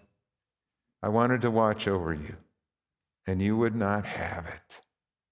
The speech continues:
And you can think of all the prophets that were sent time after time after time to call God's people back into a relationship with him. And they drifted.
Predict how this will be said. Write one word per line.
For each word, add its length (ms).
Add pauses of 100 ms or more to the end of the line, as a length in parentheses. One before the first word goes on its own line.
(520)
And 100
you 100
can 160
think 180
of 80
all 340
the 80
prophets 580
that 80
were 160
sent 360
time 460
after 260
time 460
after 240
time 400
to 100
call 480
God's 400
people 380
back 380
into 140
a 60
relationship 680
with 140
him. 240 (600)
And 140
they 140
drifted. 520